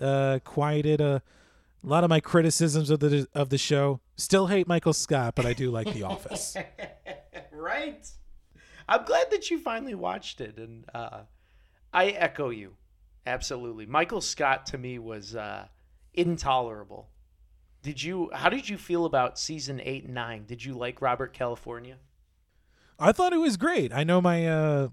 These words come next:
Speaker 1: my, <laughs> my wife definitely did not like s-, <laughs> did not like him, but I thought James Spader was, like, the right amount of villain and weird, and, like, I think Robert California was a good boss, but, like, <laughs>
Speaker 2: Yes.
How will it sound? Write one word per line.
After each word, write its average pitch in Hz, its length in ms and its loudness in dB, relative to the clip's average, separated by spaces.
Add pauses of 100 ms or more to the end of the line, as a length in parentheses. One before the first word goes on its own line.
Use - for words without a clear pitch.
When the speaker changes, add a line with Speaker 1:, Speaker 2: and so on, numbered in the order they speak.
Speaker 1:
my, 151 300 -2 (220)
<laughs> 247 220 -2
my 135 120 -2
wife 139 200 2
definitely 139 420 0
did 123 200 0
not 123 240 -2
like 135 200 -2
s-, - 240 4
<laughs> - 40 -20
did 202 320 2
not 156 180 2
like 139 160 0
him, 143 140 0
but 135 120 2
I 110 60 2
thought - 260 -4
James 185 340 -2
Spader 147 440 0
was, 135 180 -2
like, 143 200 -8 (360)
the 160 100 6
right 156 260 6
amount 151 380 6
of 139 200 6
villain 143 720 2
and 127 360 -2
weird, 139 480 2
and, 123 380 -4 (540)
like, - 400 -2 (240)
I 180 80 4
think 269 200 -2
Robert 226 280 8
California 202 580 2
was 165 180 8
a 156 60 0
good 165 240 2
boss, 165 380 0
but, - 200 -4
like, - 340 -4
<laughs> - 20 -20
Speaker 2:
Yes. 226 120 -8